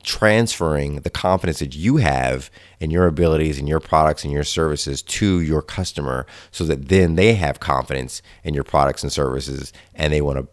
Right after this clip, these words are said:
pay you money for them. Um, but he said, you know, the first thing is, in order for you to transfer confidence, you have to have it yourself.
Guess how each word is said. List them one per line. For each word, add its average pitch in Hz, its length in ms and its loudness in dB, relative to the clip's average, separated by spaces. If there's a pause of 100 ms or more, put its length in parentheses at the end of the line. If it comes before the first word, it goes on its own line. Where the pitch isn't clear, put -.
(140)
pay - 140 4
you 78 180 -2
money 82 220 0
for 67 220 -8
them. - 240 -8 (360)
Um, 73 480 -2
but 82 240 0
he 80 140 -2
said, 78 460 0
you - 80 -6
know, 71 320 0
the 80 160 -2
first 107 300 2
thing 90 160 2
is, 76 340 2
in 78 140 -2
order 85 140 4
for 82 100 -2
you 85 80 2
to 80 120 0
transfer 85 600 0
confidence, 87 600 -2
you 80 180 0
have 78 240 0
to - 60 -8
have 71 200 0
it 67 60 -4
yourself. - 520 -2